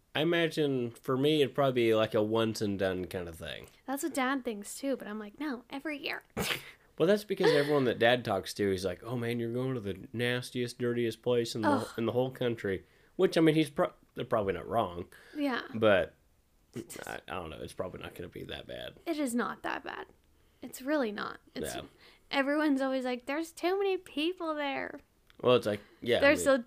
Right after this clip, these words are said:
Speaker 2: too many people everywhere. <laughs> I'm just
Speaker 1: Yeah.
Speaker 2: kidding.
Speaker 1: I mean, especially there.
Speaker 2: <laughs> I mean, especially there. It's different there. But it's, like, not bad. I don't know.
Speaker 1: Yeah.
Speaker 2: Ugh.
Speaker 1: Yeah, I don't know. There's more people there than Alaska.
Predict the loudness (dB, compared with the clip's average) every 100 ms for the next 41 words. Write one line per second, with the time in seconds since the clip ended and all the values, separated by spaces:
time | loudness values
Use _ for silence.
0 | 0 4 4 2 0 0 0 0 -4 -12
1 | _ -6 -4 -2 0 -2 -6 _ -6 -6
2 | -6 -18 -18 -10 -8 -6 -2 0 2 2
3 | 0 -2 -4 -6 -10 -14 -4 6 8 8
4 | 6 4 4 4 2 2 2 2 -2 -2
5 | 4 4 6 0 0 0 0 -4 -2 -2
6 | 0 -4 0 0 2 2 0 -4 -14 -6
7 | -2 -2 -4 -10 -16 -12 -12 -12 -14 -16
8 | _ -8 -8 -8 -14 _ _ _ -20 -12
9 | -10 -10 -12 _ -4 -2 -2 -2 -2 -4
10 | -8 _ _ _ _ _ _ -20 _ _
11 | _ _ _ _ _ -8 2 4 4 2
12 | 4 6 6 6 2 2 0 0 0 -2